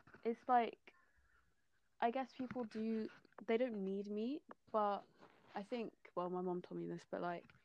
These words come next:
one, when we were, what, we cavemen or something, um, our, our brains only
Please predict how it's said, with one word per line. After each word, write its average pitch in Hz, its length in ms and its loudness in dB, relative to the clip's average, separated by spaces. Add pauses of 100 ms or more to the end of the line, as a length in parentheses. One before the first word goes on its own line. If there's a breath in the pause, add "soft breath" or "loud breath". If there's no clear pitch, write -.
(680)
one, 214 400 2
when 247 260 4
we 240 120 4
were, 208 280 8
what, 202 260 2
we 180 200 2
cavemen 196 440 8
or 180 60 2
something, 185 560 -4 (400)
um, 196 480 4 (460)
our, 208 140 8 (320)
our 202 200 8 (240)
brains 220 380 6
only 208 340 2